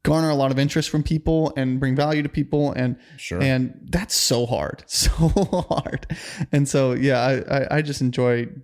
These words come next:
Speaker 1: that's why I, I kinda, like, enjoy doing other people's podcasts
Speaker 2: Yeah.
Speaker 1: because I, I very obviously enjoy talking and, uh,
Speaker 2: <laughs>
Speaker 1: man,
Speaker 2: Well,
Speaker 1: it's
Speaker 2: it's good
Speaker 1: fun.
Speaker 2: at
Speaker 1: And
Speaker 2: it.
Speaker 1: I, I like to think there's a lot of different sides to me be-, beyond just the, the funny aspect and the,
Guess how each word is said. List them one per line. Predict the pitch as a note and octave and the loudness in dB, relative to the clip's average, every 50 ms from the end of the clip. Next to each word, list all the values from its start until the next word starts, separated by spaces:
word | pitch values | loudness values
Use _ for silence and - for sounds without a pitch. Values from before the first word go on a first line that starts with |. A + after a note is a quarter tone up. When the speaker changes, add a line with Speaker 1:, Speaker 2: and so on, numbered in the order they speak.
| - - - | -14 -12 -4
Speaker 1:
that's | C#3+ C#3 C3 - | -2 -2 -2 0
why | - A#2+ A#2 | 0 0 0
I, | A#2 A#2+ A#2+ A#2+ A#2+ - | 0 0 -2 -2 -4 -6
I | B2 | -8
kinda, | - - A#2+ A2+ | -6 -6 -6 -4
like, | - C3 C3 - | -4 -6 -4 -2
enjoy | C3+ C#3 C3 C#3+ C#3 | -2 0 2 2 2
doing | C3 B2+ C#3 B2+ A#2+ | 2 2 0 0 0
other | B2 B2 C3 | 0 0 0
people's | C3 - C#3+ D3 D#3 - | 0 -2 0 0 -2 -2
podcasts | - D3+ D#3 D#3+ - F#3 F#3 F#3 F3 | -2 -4 -4 -2 -2 -2 -2 -2 0
Speaker 2:
Yeah. | F#2 G2+ - | 0 0 0
Speaker 1:
because | C3 - | 0 0
I, | C3 C3 B2+ C3 B2+ - C#3+ | 0 2 2 2 0 0 0
I | C#3 | 0
very | C3+ C3+ C3 C3 | 2 2 2 4
obviously | C3 C3 B2+ C3+ C3 - C3+ C3+ | 2 2 2 0 0 0 0 0
enjoy | C3 B2+ C3 B2+ | 2 2 2 0
talking | B2+ C3+ C3 D3+ - - G3 F#3 C#3 | 0 0 -2 -2 -2 -2 -2 0 0
and, | B2+ B2 B2 - - - B2 - - - - F#3 - | 0 -2 -2 -4 -6 -8 -10 -10 -6 -2 0 0 0
uh, | - D3 B2+ C3 B2+ B2+ B2+ B2+ - - | 2 0 2 2 2 2 2 0 -2 -2
Speaker 2:
<laughs> | - - | 0 2
Speaker 1:
man, | C#3+ | 2
Speaker 2:
Well, | C#3+ D#3+ F3 E3 | 4 4 2 2
Speaker 1:
it's | - - | 0 -2
Speaker 2:
it's | - | 0
good | - - | 2 2
Speaker 1:
fun. | - - | 2 2
Speaker 2:
at | C3+ G2 F2+ | 0 0 0
Speaker 1:
And | D3+ D#3+ | 0 0
Speaker 2:
it. | E3+ E3 - | 0 0 0
Speaker 1:
I, | - | 0
I | D#3+ | 0
like | E3+ F3 F#3+ | 2 2 0
to | - | 0
think | F3 G3 F3+ E3 | 0 0 0 0
there's | F3 E3 | 0 0
a | D#3+ D#3+ | 2 2
lot | D#3+ D#3+ | 2 2
of | D#3+ C#3+ | 2 2
different | D3+ D3 D3+ C3+ | 0 -2 -2 0
sides | - C#3 C#3 D#3 D3 - | 0 0 0 0 -2 -2
to | - | -2
me | B2 B2+ B2 | -2 -2 0
be-, | B2 C3 B2 A#2+ - C3 | 2 0 0 0 -2 -2
beyond | C3 B2+ B2 B2 B2+ C3 C3 B2 | 0 0 2 2 2 2 2 0
just | A#2+ A#2+ - - | 0 -2 -4 0
the, | - B2 B2 A#2+ A#2+ | 2 2 4 2 2
the | G2+ B2+ | 0 -4
funny | - - B2+ B2 B2 A#2+ A#2+ | -2 -2 -2 0 0 0 0
aspect | A#2+ A#2+ - - B2 A#2+ A#2+ - - B2 | -2 -2 -2 -2 -2 -2 -2 -2 -4 -4
and | A#2+ A#2 A#2 | -2 0 0
the, | A#2 A#2 A#2 A#2+ | 0 0 0 -2